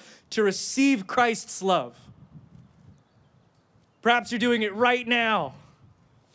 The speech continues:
this evening, tomorrow morning, daily, small, conscious decisions to receive Christ's love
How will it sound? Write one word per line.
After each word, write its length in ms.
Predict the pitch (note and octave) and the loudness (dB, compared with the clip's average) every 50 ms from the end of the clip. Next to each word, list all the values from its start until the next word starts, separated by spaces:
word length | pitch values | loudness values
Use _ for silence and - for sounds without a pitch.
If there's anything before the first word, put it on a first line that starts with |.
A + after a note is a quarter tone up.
| - - - - _ _ _ _ _ _ _ _ _ _ - | -20 -20 -20 -20 _ _ _ _ _ _ _ _ _ _ -4
this 360 | E3+ A3+ C4 - - - B3 | -2 -2 -2 0 -2 -2 0
evening, 420 | B3 B3 A3+ G3 A3 G#3 F#3 E3 | 0 0 0 -2 -4 -4 -4 -6
tomorrow 460 | - - A3+ A3 A#3 B3+ C4 B3+ A#3+ | -6 -4 0 2 2 2 4 2 2
morning, 420 | A#3 A3+ A#3 B3 B3 A#3 G3+ E3 - - - - _ - - - | 0 2 2 2 2 0 -2 -4 -8 -14 -20 -20 _ -20 -8 -2
daily, 640 | - A#3 B3+ C4+ C4+ C4 B3+ C4 B3+ B3+ A#3+ A3 - - _ _ _ _ | 0 0 2 2 0 0 0 0 0 0 -2 -4 -8 -16 _ _ _ _
small, 960 | _ - - - - - - A#3+ A#3+ A#3+ B3 A#3+ A#3+ A#3+ A#3 A#3 A3+ - - - _ _ - - - - | _ -10 -6 -6 -6 -4 -4 -4 -4 -2 0 0 2 2 2 2 0 -2 -8 -16 _ _ -20 -20 -18 -16
conscious 560 | - - - G#3+ A3+ A3+ A3 - A3 G#3 - | -12 -8 -6 -4 -4 -4 -4 -4 -6 -8 -8
decisions 640 | - G3 F3+ - - G#3+ G3+ E3 F3+ F#3+ F3 F3 - | -10 -10 -10 -6 -4 -4 -4 -4 -6 -8 -8 -8 -10
to 140 | - - F3+ | -8 -6 -6
receive 640 | E3+ D#3+ D3+ - - - - G#3 G#3+ A3 G3+ E3+ - | -6 -6 -6 -8 -8 -8 -6 -4 -4 -4 -4 -6 -8
Christ's 520 | - - G3 F#3+ F3+ E3+ - - - - | -8 -4 -4 -4 -4 -4 -8 -12 -12 -8
love 520 | E3+ D#3+ D#3 C#3+ B2+ A#2 A2+ - - - | -4 -2 -2 -2 -2 -6 -10 -16 -20 -20